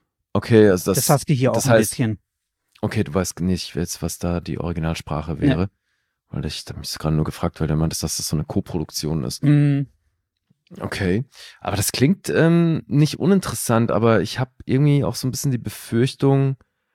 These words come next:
Speaker 1: dass das so sehr s-, sich nach Lehrmaterial anfühlt. Also ist
Speaker 2: Ja, genau. Also das Ding ist, ähm,
Speaker 1: Weil wenn du sagst, das hat immer wieder auch was Erklärendes von der Situation
Speaker 2: Mhm.
Speaker 1: und so. Und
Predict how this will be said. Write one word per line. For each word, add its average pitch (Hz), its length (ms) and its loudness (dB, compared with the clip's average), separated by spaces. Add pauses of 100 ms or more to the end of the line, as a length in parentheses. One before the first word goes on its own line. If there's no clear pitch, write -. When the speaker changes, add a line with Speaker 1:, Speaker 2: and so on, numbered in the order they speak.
(1200)
Speaker 1:
dass 107 280 0
das - 280 -2
so 107 140 0
sehr 107 800 4 (680)
s-, - 220 -20
sich - 360 -6
nach 95 220 -2
Lehrmaterial 147 800 2
anfühlt. 180 600 0
Also 107 300 0 (200)
ist - 180 -4
Speaker 2:
Ja, 135 280 4
genau. 120 360 0 (680)
Also 147 180 -2
das 127 180 -4
Ding 175 220 2
ist, 170 440 -2
ähm, 147 580 2 (880)
Speaker 1:
Weil 92 140 -2
wenn 101 100 2
du 107 80 2
sagst, 110 320 0
das 98 160 -6
hat 113 140 -4
immer 107 160 0
wieder 104 180 2
auch - 180 -2
was 101 140 -2
Erklärendes 117 640 0
von 107 140 -2
der 104 100 0
Situation 131 640 4
Speaker 2:
Mhm. 117 60 -4
Speaker 1:
und 117 100 -4
so. 117 140 -2
Und - 260 -6